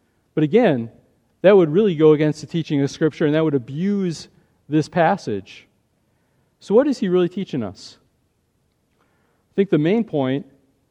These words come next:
is that you can't mix the old way and Jesus' way.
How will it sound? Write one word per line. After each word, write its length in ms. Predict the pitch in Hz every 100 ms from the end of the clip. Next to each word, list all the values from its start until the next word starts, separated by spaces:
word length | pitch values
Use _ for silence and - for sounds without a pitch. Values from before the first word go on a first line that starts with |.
| _
is 60 | 147
that 120 | 190
you 80 | 190
can't 460 | - 220 240 -
mix 760 | 170 180 185 196 190 - - - _
the 260 | 143 151 175
old 380 | 165 180 202 170
way 460 | 143 135 127 131 - _ _ _ _ _ _ _ _ _ -
and 160 | 147
Jesus' 560 | 135 160 156 135 123 107
way. 260 | 120 95